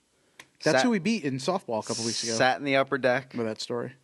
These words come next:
Speaker 2: I was on, I was, it was the Georgia Dome. I was in the other end zone, upper corner, upper deck in the press seats, when, who had the outstretched, was it
Speaker 1: Kevin Dyson.
Speaker 2: Dyson.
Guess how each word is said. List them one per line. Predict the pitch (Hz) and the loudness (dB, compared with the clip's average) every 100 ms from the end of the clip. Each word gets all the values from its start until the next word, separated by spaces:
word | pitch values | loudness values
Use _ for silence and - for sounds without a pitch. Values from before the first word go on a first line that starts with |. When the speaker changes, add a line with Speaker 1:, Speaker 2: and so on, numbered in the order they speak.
| _ _ - | _ _ 0
Speaker 2:
I | 117 | 2
was | 123 117 - | 2 0 -2
on, | 127 127 | 0 0
I | - 127 | 0 0
was, | 127 131 | 0 -4
it | - 127 | -4 -6
was | 113 | -6
the | 113 | -6
Georgia | 92 170 190 | 0 2 2
Dome. | 131 139 131 131 131 - - _ _ | 2 4 4 0 -8 -20 -20 _ _
I | - 123 | 0 2
was | 127 123 | 2 -2
in | |
the | 120 117 _ _ _ _ _ _ _ _ - | -4 -6 _ _ _ _ _ _ _ _ 4
other | 170 220 202 | 6 6 6
end | 147 117 | 2 0
zone, | 104 101 98 107 - _ _ - | 0 0 -2 -8 -14 _ _ 2
upper | 139 160 170 | 2 4 0
corner, | - - - 160 151 107 98 | -4 -6 0 2 2 2 0
upper | 123 135 | 0 0
deck | 110 127 120 | 2 0 0
in | 117 | -6
the | 104 | -6
press | - 135 131 | -2 0 0
seats, | - 110 95 - - _ _ _ - _ _ | -4 -8 -8 -12 -18 _ _ _ -20 _ _
when, | 104 117 113 110 107 101 104 _ _ _ _ _ _ _ - | -4 0 2 0 -2 -6 -10 _ _ _ _ _ _ _ -18
who | - 156 | -4 0
had | 147 131 | 2 0
the | - | -2
outstretched, | 127 127 - 131 120 - - - - - _ _ | 0 0 -2 0 0 -2 -10 -12 -18 -20 _ _
was | 113 101 | -12 -10
it | 104 - | -6 0
Speaker 1:
Kevin | 151 139 | 2 2
Dyson. | 147 117 | 0 2
Speaker 2:
Dyson. | 110 113 - 92 82 | 0 0 -2 -8 -10